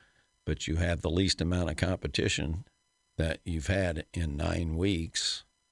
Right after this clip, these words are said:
and interest rates are starting to bump up. And what happens with home buyers, I have discovered,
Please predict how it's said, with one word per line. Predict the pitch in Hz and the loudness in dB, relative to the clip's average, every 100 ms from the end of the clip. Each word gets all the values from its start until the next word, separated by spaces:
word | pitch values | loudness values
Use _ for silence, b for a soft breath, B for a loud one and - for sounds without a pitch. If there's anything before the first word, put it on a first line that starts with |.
| b b b b b - | b b b b b -2
and | 85 | -2
interest | - 95 - 82 | 0 -2 0 0
rates | 90 87 78 | 0 0 -2
are | |
starting | - 87 - | 0 0 0
to | 82 | -2
bump | 78 90 78 | 0 0 2
up. | 87 87 | 0 0
And | 78 78 | 0 0
what | 80 80 | 0 0
happens | 80 98 123 92 76 76 | 0 2 2 0 0 -2
with | 73 | 0
home | 95 131 101 | 0 2 2
buyers, | - 110 80 - - | 2 0 -2 -4 -2
I | 69 | 0
have | 69 - | -2 -4
discovered, | - - - 71 - - | -4 -2 -4 -6 -6 -8